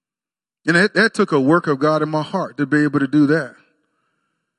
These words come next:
But I saw it, and I was appreciative of it.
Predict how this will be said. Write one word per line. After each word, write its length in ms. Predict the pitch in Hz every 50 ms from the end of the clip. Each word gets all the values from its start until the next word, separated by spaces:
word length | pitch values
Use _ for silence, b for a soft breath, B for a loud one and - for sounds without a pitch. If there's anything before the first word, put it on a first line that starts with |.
| _ _ _ _ _ _ _ _ _ _ _ -
But 120 | 156 151
I 100 | - -
saw 480 | - - - - - 156 160 156 151 -
it, 140 | - - _ _ _ _ _ _ _ _ _ _ _ _ _ _ _ _ _ _ _ _
and 140 | - 143 143
I 100 | 147 151
was 160 | 147 143 131
appreciative 640 | 139 135 - - 160 143 - 135 - - 123 113 101
of 200 | 120 107 107 95
it. 80 | 101